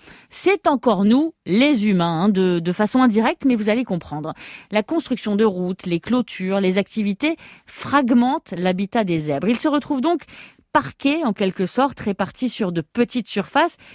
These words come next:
qui ne communiquent pas. Résultat, les troupeaux ne se mélangent plus. Résultat, consanguinité. Pas assez de brassage génétique et ces étranges rayures, ces zèbres mutants,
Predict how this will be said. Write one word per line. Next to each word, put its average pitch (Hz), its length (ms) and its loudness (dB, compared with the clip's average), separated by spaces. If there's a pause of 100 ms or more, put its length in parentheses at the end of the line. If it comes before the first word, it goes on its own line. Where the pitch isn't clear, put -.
(180)
qui - 160 -2
ne 285 160 2 (200)
communiquent 330 680 2
pas. 175 160 0
Résultat, 233 540 0 (400)
les 240 180 2
troupeaux 320 540 -2 (120)
ne 208 120 2
se 196 180 -2
mélangent 226 480 2
plus. 269 220 0
Résultat, 247 500 0 (420)
consanguinité. 220 920 2
Pas 277 340 2
assez 269 260 -2
de 208 100 2
brassage 220 500 0
génétique 196 600 -2 (340)
et 196 100 -4
ces 208 280 0
étranges 294 400 0
rayures, 214 440 2
ces - 180 -2
zèbres 170 520 2
mutants, 247 540 4